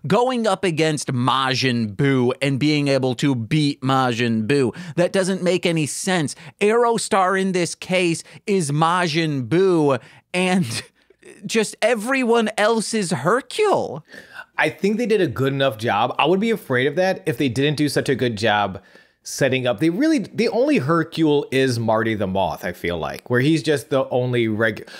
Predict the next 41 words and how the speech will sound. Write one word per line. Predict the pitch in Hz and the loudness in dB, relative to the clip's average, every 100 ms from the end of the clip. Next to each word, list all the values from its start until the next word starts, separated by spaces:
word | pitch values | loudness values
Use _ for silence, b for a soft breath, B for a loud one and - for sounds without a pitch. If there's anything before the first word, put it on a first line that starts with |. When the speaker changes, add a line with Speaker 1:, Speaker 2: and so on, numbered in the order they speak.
| B - | B 0
Speaker 2:
but | 226 | 2
Speaker 1:
Yeah. | 214 98 | 2 2
Speaker 2:
is | 196 226 | 0 0
he, | 254 | -4
I | - | 0
was | 247 | 0
gonna | 302 | 0
say | 277 | -2
he's | 247 220 | 0 0
a | |
regular | 190 226 208 175 | 0 0 2 0
guy, | 131 196 170 117 110 B B B | 2 0 2 0 -2 B B B
but | - 180 180 - | -2 -2 -2 -6
he | 147 | -2
might | 311 339 214 | 2 2 2
not | 190 196 | 0 0
be. | 135 | -2
He | 160 | -2
might | 277 302 | 0 -2
be | 262 233 | 0 2
a | 165 | 2
Dexter. | 131 131 - 98 87 - - _ 120 | 0 -2 -4 -12 -12 -16 -20 _ -2
Uh, | 117 117 | 0 4
he | 208 175 | 4 4
Speaker 1:
Yeah. | 233 | 2
Speaker 2:
might | 269 | 0
be | 233 | 2
a | 190 | 0
serial | - 151 139 120 | 2 2 2 -2
killer. | - 95 92 - 139 | -6 -6 -6 -6 -2
Speaker 1:
Oh | 135 139 | 0 0
my | 123 117 | 0 -2
God, | 120 107 | 0 0
if | 104 | 0
Speaker 2:
<laughs> | 127 | 0
Speaker 1:
that's | 123 | 0
Speaker 2:
So, | 190 | 2
Speaker 1:
where | 131 | 2
this | 123 120 | 4 2
Speaker 2:
who | 214 | 2
knows? | 120 113 113 110 107 - | 2 2 2 2 -2 -6